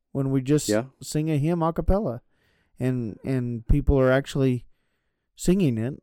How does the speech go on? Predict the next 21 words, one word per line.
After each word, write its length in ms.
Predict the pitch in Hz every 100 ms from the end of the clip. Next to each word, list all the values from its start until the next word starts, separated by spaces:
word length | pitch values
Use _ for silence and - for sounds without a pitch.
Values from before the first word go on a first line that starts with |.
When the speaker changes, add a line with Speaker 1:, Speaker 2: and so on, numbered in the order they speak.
| -
Speaker 1:
I 80 | 123
mean, 180 | 123 120
not 220 | 120 131
just 360 | 127 120 - - _ _ _ -
as 180 | 131 135
Speaker 2:
Right. 40 |
Speaker 1:
entertainment, 640 | 135 101 - - 131 117
but 180 | 123 113
it's, 400 | 120 - - - _ _ _ _ _ _ _ _ _ _ _ _ -
it's 80 |
a 300 | 127 120 113 -
Speaker 2:
And 100 | 139 151
Speaker 1:
opportunity 40 | - 127 139
to 60 | 113
Speaker 2:
acoustics 120 | -
Speaker 1:
praise. 280 | 143 170 135
Speaker 2:
kind 180 | 135 98
of 140 | 95 - _ _
lend 460 | 104 107 107 104 101
to 420 | 107 95 98 90 -
helping 420 | 117 101 101 92